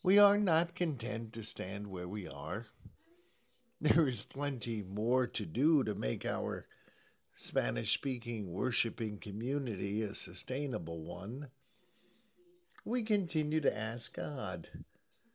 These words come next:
"May we take another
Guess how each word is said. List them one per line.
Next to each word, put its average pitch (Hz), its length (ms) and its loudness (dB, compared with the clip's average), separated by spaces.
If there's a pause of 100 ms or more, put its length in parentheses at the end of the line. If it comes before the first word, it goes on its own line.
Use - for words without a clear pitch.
(640)
"May 123 240 0
we 104 180 -4
take 110 640 -6 (240)
another 113 720 -6